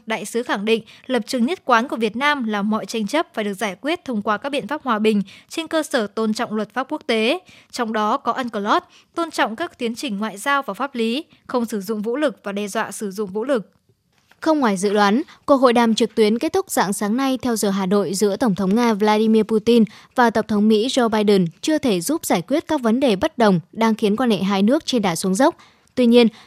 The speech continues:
Speaker 2: bản thân việc hai tổng thống có thể đối thoại và nhất trí chỉ đạo các đại diện của hai nước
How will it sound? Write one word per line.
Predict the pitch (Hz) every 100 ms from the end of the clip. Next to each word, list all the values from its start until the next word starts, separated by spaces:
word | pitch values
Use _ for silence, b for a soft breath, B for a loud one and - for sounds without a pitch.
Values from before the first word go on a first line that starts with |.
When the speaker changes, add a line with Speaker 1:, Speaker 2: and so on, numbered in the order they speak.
| -
Speaker 2:
bản | 254 220
thân | 294 320
việc | 247 185
hai | 254
tổng | 226 180
thống | 196 185
có | 214
thể | 262 262
đối | 180 196
thoại | 285 269 180
và | 180
nhất | 180 -
trí | - 214
chỉ | 226 285
đạo | 190 185
các | 180 320
đại | 269 190
diện | 190 202 190
của | 190
hai | 202
nước | 208 277